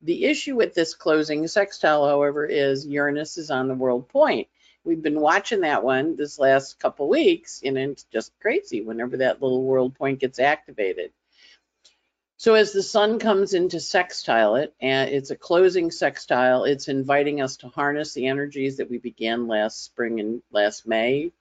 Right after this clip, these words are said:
April timeframe, things that went on then when sun and Uranus met up in Taurus under the eclipses.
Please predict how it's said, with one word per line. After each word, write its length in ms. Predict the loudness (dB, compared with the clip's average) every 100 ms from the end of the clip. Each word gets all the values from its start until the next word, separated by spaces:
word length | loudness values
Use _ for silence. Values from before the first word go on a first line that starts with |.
| _ _ _
April 340 | -4 0 0 -2
timeframe, 720 | -2 -2 0 0 0 0 -2 _ _ _
things 260 | -2 0 0
that 120 | -4
went 160 | -2 -2
on 220 | 0 0
then 340 | 0 0 0
when 260 | 0 -2 -2
sun 440 | -4 -4 -2 -4
and 240 | -4 -4 -2
Uranus 500 | -2 -4 -6 -8 -4
met 240 | 0 2
up 300 | 2 2 -2
in 180 | -6 -6
Taurus 440 | 0 2 2 -2 -12 _
under 300 | -4 -2 0
the 160 | 2 2
eclipses. 880 | 2 0 0 0 0 2 0 -6